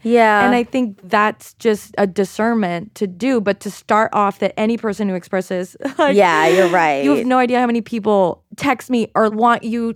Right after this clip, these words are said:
Speaker 2: to come to stuff.
Speaker 1: Galas?
Speaker 2: Galas. Yeah, we need a gala invite. Well, Monica really more than me 'cause I don't have a dress
Speaker 1: I
Speaker 2: yet,
Speaker 1: have
Speaker 2: but
Speaker 1: three dresses
Speaker 2: Yes.
Speaker 1: that I need to
Speaker 2: Yes.
Speaker 1: wear to galas.
Speaker 2: Yes.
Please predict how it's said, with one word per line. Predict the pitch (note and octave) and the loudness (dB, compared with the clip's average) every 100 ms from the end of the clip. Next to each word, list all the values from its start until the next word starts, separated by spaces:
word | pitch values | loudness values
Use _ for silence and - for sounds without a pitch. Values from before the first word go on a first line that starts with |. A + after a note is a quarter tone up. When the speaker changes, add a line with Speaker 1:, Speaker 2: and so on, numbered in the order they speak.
| - | -4
Speaker 2:
to | A#3+ | -4
come | A#3+ A#3+ B3 | -4 -2 -2
to | A#3 | -2
stuff. | A3 - A3 - _ _ | -4 0 0 -2 _ _
Speaker 1:
Galas? | C#4+ C#4 C#4+ D#4 F#4+ G4+ G#4+ | 0 4 4 4 2 2 0
Speaker 2:
Galas. | D#4+ C#4 F4 C#4 B3 | 2 4 4 2 2
Yeah, | B3+ | 0
we | B3+ | 0
need | C4 C#4+ | -4 -4
a | |
gala | C4+ B3 A#3 A3+ G#3+ | -2 0 0 0 -2
invite. | G#3 F#3+ E3+ | -2 0 0
Well, | A3 G#3 G#3 | 0 -2 -2
Monica | G#3 G3+ A3 | -2 -2 -2
really | F#3 F#3+ G3 F#3 E3+ F3 | -2 0 0 0 -2 -4
more | - G#3 G3 | -4 -2 0
than | F#3+ | -2
me | E3+ | -4
'cause | F#3 | -2
I | F#3 | -2
don't | F3 | -2
have | F3+ F3+ | -4 -4
a | |
dress | E3+ F3 | -2 0
Speaker 1:
I | A#3 | 2
Speaker 2:
yet, | B3 B3+ | 4 2
Speaker 1:
have | - | 0
Speaker 2:
but | - | 0
Speaker 1:
three | A#3+ A#3+ A#3+ C4 C#4 | 2 2 2 2 2
dresses | A#3 F3+ G#3 F#3 G3 G3 | 0 0 2 2 0 -2
Speaker 2:
Yes. | E3+ D#3+ D#3+ E3+ - | 0 0 -2 -6 0
Speaker 1:
that | F3+ - | 0 2
I | F3+ F#3 | 0 -2
need | F3 G3 G#3 | -2 -4 -2
to | G#3 | 2
Speaker 2:
Yes. | C4 G#3+ | 4 4
Speaker 1:
wear | G3 G3 | 4 2
to | - | 0
galas. | G3 F3 C#3 C#3 C3+ C3 | -4 0 0 0 0 0
Speaker 2:
Yes. | F3+ - - | -2 -4 -12